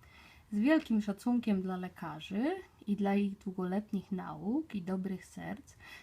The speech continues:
zachęcam was wszystkich do zaglądnięcia w zagadnienie kundalini i jej objawów. Kundalini jest energią ewolucyjną człowieka i czym więcej lekarzy będzie o niej wiedzieć,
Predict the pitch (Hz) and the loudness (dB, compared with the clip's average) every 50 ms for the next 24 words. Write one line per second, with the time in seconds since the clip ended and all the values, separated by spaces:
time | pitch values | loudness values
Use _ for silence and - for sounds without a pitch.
0 | - _ - 196 208 208 208 254 285 294 277 - - 202 190 185 180 180 - - | -14 _ 0 2 2 4 6 6 4 4 4 4 2 0 2 0 -2 -6 -6 -10
1 | - - - 170 165 - - - - 214 214 214 196 240 254 262 247 220 202 190 | -14 -12 -12 -12 -12 -14 -18 -8 -2 0 0 0 0 0 0 2 2 2 2 2
2 | 190 185 185 185 190 202 214 233 233 - 240 214 202 190 185 180 - 170 165 175 | 0 0 0 0 2 2 2 2 0 0 -4 -4 -2 -4 -6 -6 -6 -8 -6 -4
3 | 180 190 196 196 190 190 - - 175 165 165 160 156 156 156 170 202 214 220 220 | -2 0 0 0 -2 -4 -6 -10 -10 -8 -8 -10 -10 -8 -4 0 0 2 2 0
4 | 240 220 180 180 160 160 165 - - 165 160 170 156 156 156 156 175 165 160 - | -4 -8 -8 -8 -8 -8 -8 -8 -10 -10 -10 -10 -8 -8 -10 -10 -12 -14 -16 -16
5 | - - - - _ _ _ _ - - - - - - - - - - - 254 | -20 -20 -20 -20 _ _ _ _ -20 -20 -20 -20 -20 -20 -20 -20 -6 0 4 6
6 | 254 254 262 262 277 285 277 254 233 214 208 - - 196 190 190 196 196 196 190 | 6 8 8 8 8 8 8 8 6 4 2 2 0 0 2 2 2 2 2 0
7 | - 185 - - 190 202 202 233 226 214 202 202 - - 185 180 180 175 170 170 | -2 -6 -4 -2 -2 -2 0 2 0 0 0 0 -2 -2 -2 -2 -2 -4 -6 -10
8 | - - 175 170 175 160 156 160 - - 202 202 233 - - 220 214 - - 196 | -10 -10 -10 -8 -8 -10 -10 -10 -10 -6 -2 -2 -2 0 -2 -2 -2 -2 -2 -2
9 | 190 180 208 233 262 277 269 - 254 220 196 185 185 - 202 196 196 - - 180 | 0 2 4 4 4 4 2 2 0 0 0 0 -2 0 0 0 0 0 -2 -6
10 | 165 175 170 170 165 165 - - 185 196 196 190 180 170 160 - 156 147 147 147 | -6 -6 -8 -8 -8 -8 -6 -2 0 0 0 0 -2 -4 -8 -10 -12 -12 -12 -10
11 | - 185 233 320 339 - - | -6 -4 -4 -4 -4 -8 -16